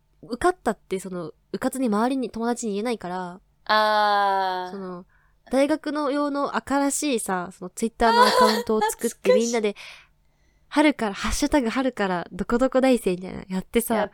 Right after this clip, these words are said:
Speaker 2: たー。
Speaker 1: 友達作りに勤しんだ時期があったじゃん。
Speaker 2: やった。あーたん、
Speaker 1: あの、
Speaker 2: 暴れてた。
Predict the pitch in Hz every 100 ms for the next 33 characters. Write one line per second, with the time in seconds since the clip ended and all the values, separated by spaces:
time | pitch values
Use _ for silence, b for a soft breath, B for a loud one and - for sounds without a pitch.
0 | b 214 208 208 220 240 233 240 220 190
1 | 175 180 214 - 220 180 180 170 170 175
2 | 170 165 208 214 _ _ _ - 220 214
3 | 233 269 240 220 220 220 247 254 262 247
4 | 226 202 175 -